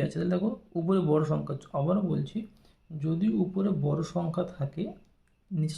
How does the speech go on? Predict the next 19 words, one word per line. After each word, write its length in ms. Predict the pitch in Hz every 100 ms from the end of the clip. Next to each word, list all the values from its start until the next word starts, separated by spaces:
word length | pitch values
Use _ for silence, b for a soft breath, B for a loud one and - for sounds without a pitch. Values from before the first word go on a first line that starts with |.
| -
ছোট 120 | 175 180
সংখ্যা 220 | 160 143 139
থাকে 240 | 135 220 247 - _ _ _ _ _ _ _
বিয়োগের 400 | 151 143 143 143 143
ক্ষেত্রে, 300 | 139 - 302 - _ _
তাহলে 180 | - 156
এটা 120 | 151 156
থেকে 140 | 180
এটা 120 | 196 175
বিয়োগ 180 | 143 147
দিয়ে 140 | 135 131
দেবে। 160 | 131 135 - _ _ _ _ _ _ _ -
এ, 160 | 160 135 - -
দেখো, 260 | 139 139 147 143 _ _ _ _ _ _ _ _ _ _
দুই 140 | 151 156
থেকে 140 | 165 165
এক 60 | 156 147
বিয়োগ 120 | 151
দিলে 120 | 160